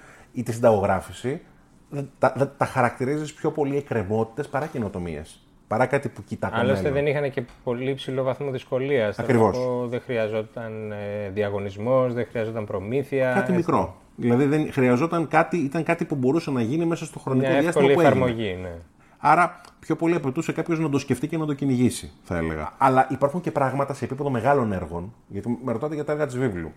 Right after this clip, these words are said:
Speaker 1: Θα σας έλεγα, όλες οι επιχειρήσεις, ή αυτό που, που είπαμε πριν, η εφοδιαστική αλυσίδα, αυτά τα λέμε συστήματα E R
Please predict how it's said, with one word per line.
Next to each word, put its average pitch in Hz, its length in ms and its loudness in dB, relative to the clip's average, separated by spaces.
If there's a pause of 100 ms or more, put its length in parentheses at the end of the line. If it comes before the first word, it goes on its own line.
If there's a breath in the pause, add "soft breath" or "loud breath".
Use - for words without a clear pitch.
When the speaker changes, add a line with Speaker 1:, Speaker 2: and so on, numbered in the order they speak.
Speaker 1:
Θα 107 100 -10
σας 107 200 -8
έλεγα, 135 440 2 (600 loud breath)
όλες 156 300 -2
οι 160 40 0
επιχειρήσεις, 117 840 -2
ή 135 220 -2
αυτό 101 220 -2
που, 131 220 -4
που - 100 -4
είπαμε 131 240 0
πριν, 120 200 0
η - 20 0
εφοδιαστική 104 520 -4
αλυσίδα, 107 540 -2
αυτά 101 220 -8
τα 147 120 0
λέμε 156 220 -2
συστήματα 151 520 -8
E 151 160 -4
R 143 40 -6